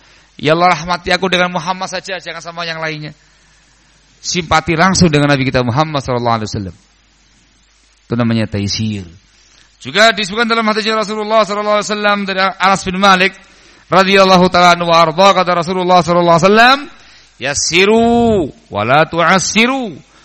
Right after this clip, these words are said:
wa basyiru wa la tunaffiru." Hendaklah engkau, hendaklah kalian memberi kemudahan-kemudahan, jangan mempersulit. Beri kabar gembira, kabar gembira, jangan membuat orang lari dari Islam ini.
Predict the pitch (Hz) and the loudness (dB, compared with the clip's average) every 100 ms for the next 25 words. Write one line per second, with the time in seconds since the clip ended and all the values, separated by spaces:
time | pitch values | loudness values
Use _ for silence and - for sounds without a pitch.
0 | _ _ - 104 117 110 - 151 226 240 | _ _ -14 -8 -6 -4 0 2 2 2
1 | 208 170 151 131 160 147 - 127 131 - | -2 0 0 2 0 -2 -8 -14 -14 -16
2 | - 110 104 104 95 90 87 _ _ _ | -20 -18 -14 -14 -16 -20 -20 _ _ _
3 | _ - 226 220 196 190 175 175 165 156 | _ -10 -2 0 0 -2 -2 -2 0 0
4 | 175 170 180 175 175 180 170 165 160 151 | 0 2 2 2 2 4 2 0 0 0
5 | 156 160 156 160 156 143 143 139 143 139 | -2 -8 -2 0 0 -2 -8 -2 0 0
6 | 127 - _ - 123 127 151 165 165 160 | -4 -12 _ -6 -2 0 -2 -2 -2 -2
7 | 160 156 165 170 160 - - _ _ _ | -2 -2 2 4 4 0 -20 _ _ _
8 | _ _ _ _ _ 107 170 247 254 233 | _ _ _ _ _ 2 4 4 4 2
9 | 220 190 180 233 233 185 170 139 117 113 | 0 -4 -4 2 2 2 -2 -6 -8 0
10 | 151 156 127 - 107 110 143 143 110 - | 4 4 2 0 0 0 0 0 -2 -2
11 | 127 120 117 113 123 131 127 151 135 107 | 0 0 -2 -4 -6 -4 -6 -6 -6 -6
12 | 98 95 - 90 101 92 | -10 -12 -12 -14 -16 -20